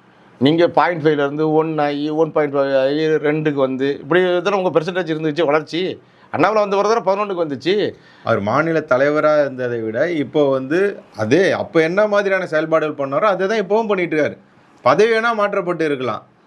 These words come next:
Speaker 2: அவரோட செயல்பாடு ஏதாவது குறைஞ்சதா நீங்க பாக்குறீங்களா?
Speaker 1: குறைஞ்சிச்சு, குறைஞ்சிச்சு. ஒவ்வொரு சின்ன விஷயத்த இருந்தாலும் அதுக்கு அடுத்த நிமிஷமே ரி-, ரிட்டர்ன் பேக் வரும்.
Speaker 2: இப்ப
Speaker 1: நீங்க
Speaker 2: திரு-, திருவள்ளூர்ல ஒரு பாலியல்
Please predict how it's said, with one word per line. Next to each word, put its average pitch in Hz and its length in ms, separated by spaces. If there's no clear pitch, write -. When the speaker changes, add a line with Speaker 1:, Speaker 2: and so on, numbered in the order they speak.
Speaker 2:
அவரோட 156 160
செயல்பாடு 190 520
ஏதாவது 160 200
குறைஞ்சதா 156 420
நீங்க 120 220
பாக்குறீங்களா? 98 520
Speaker 1:
குறைஞ்சிச்சு, 151 460
குறைஞ்சிச்சு. 113 420
ஒவ்வொரு 185 600
சின்ன 240 320
விஷயத்த 214 300
இருந்தாலும் 196 360
அதுக்கு 160 320
அடுத்த 185 280
நிமிஷமே 202 480
ரி-, 143 200
ரிட்டர்ன் 208 240
பேக் 156 220
வரும். 131 180
Speaker 2:
இப்ப - 120
Speaker 1:
நீங்க 110 480
Speaker 2:
திரு-, 139 440
திருவள்ளூர்ல 147 600
ஒரு 127 260
பாலியல் 135 600